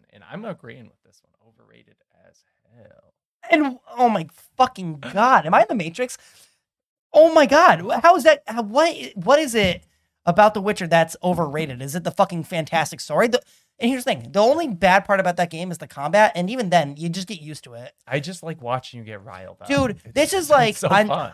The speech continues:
Speaker 2: on TikTok, somebody had the gall to literally look me in the goddamn eye and tell me that Jar Jar Binks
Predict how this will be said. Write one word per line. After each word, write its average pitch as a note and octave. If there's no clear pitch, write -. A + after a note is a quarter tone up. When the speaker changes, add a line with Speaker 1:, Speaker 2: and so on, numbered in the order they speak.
Speaker 2:
on A3+
TikTok, F#3
somebody B3+
had C4
the C#4
gall F3+
to F3
literally A3
look G#3
me D4
in C4
the F#3
goddamn F#3
eye D3+
and F#3
tell G#3
me A#3+
that D#3+
Jar G3+
Jar C4+
Binks F#3